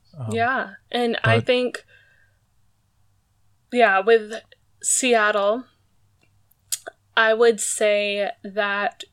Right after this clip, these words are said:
Speaker 2: you can tell when I got, I just moved to D C. When I moved to D C,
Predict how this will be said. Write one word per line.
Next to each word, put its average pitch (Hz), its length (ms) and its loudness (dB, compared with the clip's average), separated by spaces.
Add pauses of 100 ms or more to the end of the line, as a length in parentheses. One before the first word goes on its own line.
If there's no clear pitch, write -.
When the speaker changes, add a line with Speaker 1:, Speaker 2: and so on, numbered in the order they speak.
Speaker 2:
you 233 240 -4
can 220 280 -2
tell 196 560 -2
when 233 140 0
I 226 280 0
got, 202 320 0
I 220 140 2
just 214 260 -4
moved 208 180 -6
to 196 60 -4
D 196 180 -8
C. 196 280 -8 (560)
When 226 80 -2
I 220 60 2
moved 226 200 0
to 226 60 -8
D 214 180 -6
C, 202 260 -2